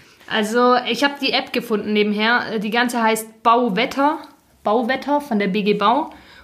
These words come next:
Und da gibt man quasi seinen Standort ein und dann kann, dann sagt die einem, was für empfohlene Maßnahmen es gibt.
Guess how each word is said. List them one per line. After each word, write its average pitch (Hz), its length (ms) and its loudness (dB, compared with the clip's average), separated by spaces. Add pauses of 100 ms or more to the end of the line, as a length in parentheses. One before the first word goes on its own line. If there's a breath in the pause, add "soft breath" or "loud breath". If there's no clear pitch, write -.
Und 220 360 2
da 214 80 4
gibt - 160 -6
man 240 120 2
quasi 220 220 0
seinen 208 160 0
Standort 277 340 2
ein 285 200 0
und 233 120 -2
dann 220 160 0
kann, 220 320 -4
dann 208 140 -2
sagt 220 220 -4
die 220 100 -2
einem, 208 480 2
was 214 180 0
für - 160 -2
empfohlene 196 440 0
Maßnahmen 180 760 -2
es 175 200 -12
gibt. - 300 -16